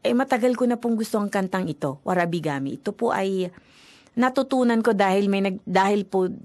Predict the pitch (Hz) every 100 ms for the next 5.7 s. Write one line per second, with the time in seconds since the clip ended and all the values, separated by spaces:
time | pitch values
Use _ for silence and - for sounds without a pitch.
0 | - - 175 208 214 202 185 185 185 180
1 | 175 170 175 165 165 160 151 147 175 202
2 | 208 208 196 175 180 175 - - - -
3 | 320 320 302 - - - 277 277 269 277
4 | 262 262 254 247 240 247 233 226 - 226
5 | 208 202 185 175 156 160 156